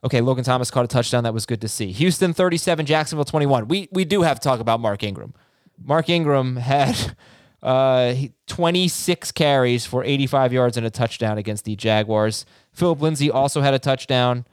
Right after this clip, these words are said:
He had eight carries. David Johnson had three carries. So Mark Ingram is thirty-two percent rostered. What should it be? Or am I, is this a buy or sell? Is this a believe it or not, Heath?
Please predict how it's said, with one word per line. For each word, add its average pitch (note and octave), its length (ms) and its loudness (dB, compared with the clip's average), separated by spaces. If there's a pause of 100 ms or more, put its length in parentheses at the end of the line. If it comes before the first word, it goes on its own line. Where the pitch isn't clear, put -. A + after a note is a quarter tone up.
(340)
He C3 140 -2
had A#2 120 0
eight C3+ 200 0
carries. B2 420 2
David B2+ 260 0
Johnson B2 320 0
had A2 140 -4
three B2 260 -4
carries. A2+ 460 -2 (320)
So C3+ 480 0 (720)
Mark A3 240 -2
Ingram G#3+ 220 0
is D3 120 -2
thirty-two F#3+ 640 0
percent C#3 340 -4
rostered. A2+ 440 0
What C#3+ 180 2
should C#3+ 180 2
it B2+ 140 0
be? A#2 420 2
Or D3+ 140 2
am D3 260 0
I, C#3 80 4
is C3+ 180 -2
this C#3 120 -2
a D3+ 40 0
buy C3 200 2
or B2+ 80 0
sell? C3+ 320 0
Is C3+ 40 -4
this C3 120 -2
a C3+ 40 0
believe C3 200 0
it B2+ 60 0
or B2 40 -2
not, B2+ 220 -2
Heath? C#3+ 240 -6